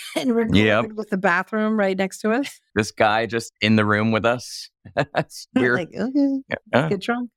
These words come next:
Speaker 2: Well, it all worked out. How are you?
Speaker 1: I'm good. How are you?
Speaker 2: It's odd looking forward 'cause you're right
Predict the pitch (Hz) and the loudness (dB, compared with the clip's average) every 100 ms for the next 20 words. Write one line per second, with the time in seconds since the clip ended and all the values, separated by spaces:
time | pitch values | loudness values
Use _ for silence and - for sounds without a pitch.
0 | - - 98 98 95 95 107 98 143 185 | -6 0 2 2 0 0 0 0 -2 -2
1 | 208 113 92 98 _ _ - - 302 277 | -2 -2 -4 -8 _ _ -12 0 2 4
2 | 494 392 277 311 392 453 208 175 - - | 4 4 2 0 0 0 0 -2 -8 -6
3 | - - 127 123 120 127 135 131 113 127 | 0 2 2 0 -4 -2 0 0 0 2
4 | 139 151 165 117 101 123 123 113 | 2 0 -2 -8 -4 -2 0 0